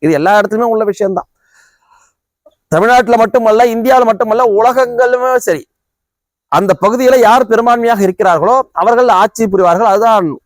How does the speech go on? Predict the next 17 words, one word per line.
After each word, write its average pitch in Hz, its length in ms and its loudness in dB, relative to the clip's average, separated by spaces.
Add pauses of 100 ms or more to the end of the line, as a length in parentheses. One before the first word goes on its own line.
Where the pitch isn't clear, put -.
(140)
நிதர்சனமான 160 440 -4
உண்மை. 131 200 -6
இப்ப 135 140 -8
நீங்களே 170 280 0
பாத்தீங்கன்னா, 170 460 -2 (720)
ஆஹ், 151 320 0
தெலுங்கானால 190 520 2
பாத்தீங்கன்னா 170 400 -2 (640)
சந்திரசேகர் 156 480 -2
ராவ் 151 160 0
இருந்தாரு, 135 300 -4 (1120)
அதை 131 120 0
தாண்டி 160 260 0
ரெட்டி 143 160 -4
வந்தாங்க. 127 340 -4 (1040)
ஆந்திராவுல 196 420 0
பாத்தீங்கன்னா 170 500 -2